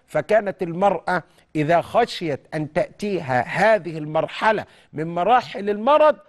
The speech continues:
ذهبت إلى الإيه؟ إلى الكعبة، فتعلقت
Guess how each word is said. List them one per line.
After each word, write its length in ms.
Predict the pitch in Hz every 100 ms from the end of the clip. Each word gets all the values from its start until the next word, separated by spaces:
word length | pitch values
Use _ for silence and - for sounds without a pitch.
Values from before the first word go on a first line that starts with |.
| _ -
ذهبت 520 | 156 247 220 196 208
إلى 180 | 202 202
الإيه؟ 380 | 196 220 220 185 _ -
إلى 140 | 185
الكعبة، 640 | 190 - 247 240 151 127 - _
فتعلقت 880 | - 180 190 156 220 208 190 208